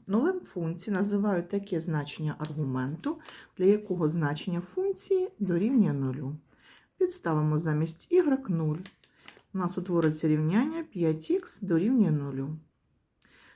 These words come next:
Добуток дорівнює нулю в тому випадку, якщо один з множників дорівнює нулю. П'ять нулю не дорівнює,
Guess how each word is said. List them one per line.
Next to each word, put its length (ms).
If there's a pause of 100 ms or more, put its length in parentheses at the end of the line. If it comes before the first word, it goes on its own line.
(160)
Добуток 540
дорівнює 400
нулю 220
в 60
тому 240
випадку, 540
якщо 260
один 180
з 60
множників 540
дорівнює 420
нулю. 420
П'ять 420
нулю 180
не 100
дорівнює, 500